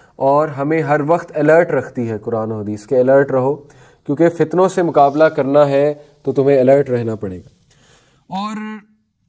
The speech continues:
मैं आपको कुछ और मिसालें देता हूँ बॉलीवुड के सॉन्ग्स में कि बहुत से सॉन्ग्स में शिकवा भी होता है, अल्लाह से शिकवा होता है, रब से शिकवा होता है। कि मिसाल के तौर पे किसी को कोई चीज़ नहीं मिली तो फिर वो अल्लाह से शिकवा कर रहा है। एक्टर,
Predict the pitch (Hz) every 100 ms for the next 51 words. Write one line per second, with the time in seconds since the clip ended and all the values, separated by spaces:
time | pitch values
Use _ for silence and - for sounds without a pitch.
0 | _ 175 202 202 202 202 202 202 208 208
1 | - 170 175 160 156 170 165 143 147 160
2 | 156 160 151 151 139 147 135 135 131 139
3 | 139 139 _ 139 139 165 175 170 - 151
4 | 147 160 - 147 143 156 147 127 104 -
5 | 113 127 170 170 139 117 - 107 95 107
6 | 117 151 - 135 - - 107 95 _ -
7 | _ _ _ _ _ _ - 135 143 151
8 | 160 156 151 147 143 147 143 151 151 147
9 | 139 139 135 123 127 143 135 123 123 127
10 | 127 127 120 120 127 123 - 117 127 120
11 | 110 104 104 98 _ _ 127 _ 139